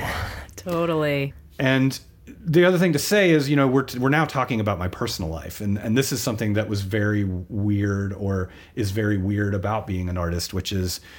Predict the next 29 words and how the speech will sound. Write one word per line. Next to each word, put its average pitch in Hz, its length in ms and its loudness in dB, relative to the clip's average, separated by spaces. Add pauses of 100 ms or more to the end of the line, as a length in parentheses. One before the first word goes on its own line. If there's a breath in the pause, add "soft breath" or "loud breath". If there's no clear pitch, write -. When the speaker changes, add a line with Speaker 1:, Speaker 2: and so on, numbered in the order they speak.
(140)
Speaker 2:
your 107 200 -2
art 110 260 0
and 101 100 0
your 98 160 0
life 104 340 0
are 85 80 -6
kind 98 320 -4
of 92 80 0
the 87 80 -4
same 85 320 -4
thing. 82 400 -6
Speaker 1:
Mm-hmm. 185 460 -2
Speaker 2:
And, 107 440 0
um, 104 460 0
I'm, 117 280 0 (420)
I'm, 123 380 0 (720)
I'm 120 160 -2
starting 165 480 4
at 127 140 -4
this 151 220 -4
moment 135 420 2
in 117 80 -2
time, 113 420 -2
and, 110 180 0
and 120 300 -4
basically 156 300 0
from 110 140 -4
here 120 220 0
forward, 117 600 4